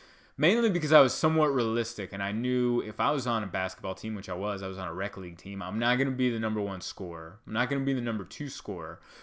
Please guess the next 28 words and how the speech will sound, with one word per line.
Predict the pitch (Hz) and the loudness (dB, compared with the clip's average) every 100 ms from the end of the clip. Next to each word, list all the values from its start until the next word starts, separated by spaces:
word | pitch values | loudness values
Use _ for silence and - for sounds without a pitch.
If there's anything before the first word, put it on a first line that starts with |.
| - | -10
but | 117 | -2
maybe | 135 147 143 | 2 6 6
I | |
can | 120 120 | 4 0
grab | 120 120 | 2 2
some | 110 113 | 0 -4
rebounds | 113 120 107 90 85 | 0 0 0 -4 -6
and | 90 | -10
play | - 98 | -8 -8
some | - | -8
defense. | 87 92 - 82 - - - - - - - | -10 -12 -12 -18 -16 -20 -20 -20 -20 -20 -8
So | - 123 113 101 | 2 2 2 0
I | 123 135 | 2 2
idolized | 104 110 113 101 92 85 82 - | 4 2 2 -2 -4 -6 -10 -8
Dennis | 104 87 - | -8 -8 -6
Rodman. | 92 82 | -6 -6
I | 87 | -10
thought | - 85 | -8 -8
he | 104 | -8
was | 82 - | -12 -14
great. | - 107 107 104 - _ - _ _ - | -6 -2 -2 -4 -12 _ -20 _ _ -10
He | |
was, | 107 92 | -8 -6
like, | 90 | -4
all | 101 107 | -2 -2
about | 101 87 | -2 -6
team | - 113 90 | -6 -8 -2
basketball. | 104 113 110 117 101 107 104 101 95 | 0 0 -2 -6 -4 0 0 -2 -6